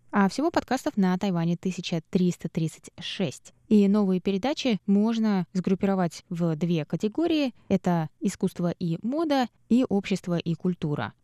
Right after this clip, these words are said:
И эта платформа провела опрос среди своих слушателей, и, согласно его результатам, шестьдесят процентов слушающих —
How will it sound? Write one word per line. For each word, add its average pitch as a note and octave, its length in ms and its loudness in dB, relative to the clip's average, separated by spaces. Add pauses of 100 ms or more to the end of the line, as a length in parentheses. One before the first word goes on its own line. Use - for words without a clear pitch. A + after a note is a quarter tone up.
(160)
И C#4+ 80 6
эта B3+ 120 6
платформа G3 600 2
провела F#3+ 480 0 (120)
опрос F#3+ 360 -2
среди G3 320 0
своих F3 400 -4
слушателей, A#3+ 720 -2 (180)
и, D4 160 2
согласно G3 400 0
его E3+ 240 0
результатам, G3 680 -2 (300)
шестьдесят G3 520 0
процентов G#3+ 520 -2
слушающих — B3 680 -4